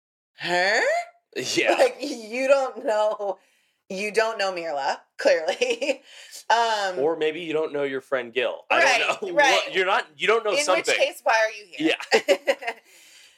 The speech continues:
Speaker 1: But yeah, I just, he needs to stop joking about her standards. It's starting to get annoying.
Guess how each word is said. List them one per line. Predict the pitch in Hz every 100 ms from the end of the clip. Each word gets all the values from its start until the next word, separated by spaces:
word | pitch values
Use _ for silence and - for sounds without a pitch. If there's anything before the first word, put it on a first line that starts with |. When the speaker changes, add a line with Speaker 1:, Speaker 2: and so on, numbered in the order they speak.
| _ _
Speaker 1:
But | 254 254 247 240 226
yeah, | 226 208 175 - _ -
I | 214 220
just, | 262 -
he | 196 214 220
needs | 247 269
to | 311
stop | 339 330
joking | 226 202 214 208
about | 196 -
her | 190
standards. | - 175 156 156 151 - -
It's | 170 -
starting | 165 160 180 208
to | 226
get | 226
annoying. | 208 165 156 147 143 147